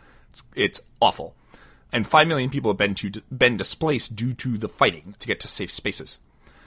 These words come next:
So way more people displaced than the Iraq War, and possibly more people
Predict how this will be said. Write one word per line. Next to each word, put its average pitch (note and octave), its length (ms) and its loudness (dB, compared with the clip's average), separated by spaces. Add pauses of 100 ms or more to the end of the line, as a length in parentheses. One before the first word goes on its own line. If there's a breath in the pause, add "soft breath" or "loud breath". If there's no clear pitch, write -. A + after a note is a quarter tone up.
(140 soft breath)
So A2 340 4 (120)
way C3 240 2
more F3 160 4
people D#3 240 -2
displaced B2 640 0
than G#2 420 0
the G2 80 -2
Iraq G2+ 300 4
War, G2+ 500 4
and G#2 160 -4
possibly C#3 440 2
more G#2+ 180 0
people F#2+ 500 -2